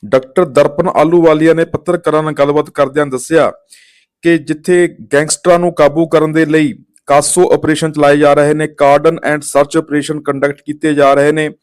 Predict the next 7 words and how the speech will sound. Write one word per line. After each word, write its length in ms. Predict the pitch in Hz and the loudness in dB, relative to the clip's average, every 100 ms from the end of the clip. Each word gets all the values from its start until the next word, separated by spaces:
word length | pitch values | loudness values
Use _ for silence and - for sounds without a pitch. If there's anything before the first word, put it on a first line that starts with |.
| - _ _ | -20 _ _
ਉੱਥੇ 300 | 165 165 180 | -4 -2 0
ਹੀ 180 | 175 180 | 0 0
ਗੈਰ 320 | 139 147 165 | 2 4 4
ਸਮਾਜਿਕ 520 | 165 143 139 147 151 | 0 -2 0 0 -2
ਤੱਤਾਂ 580 | 156 147 - 165 165 - | -6 -8 0 2 2 0
ਅਤੇ 260 | - 165 175 | -2 -2 -2
ਅਪਰਾਧਿਕ 760 | - 135 147 160 180 175 170 | -4 0 0 0 -2 2 2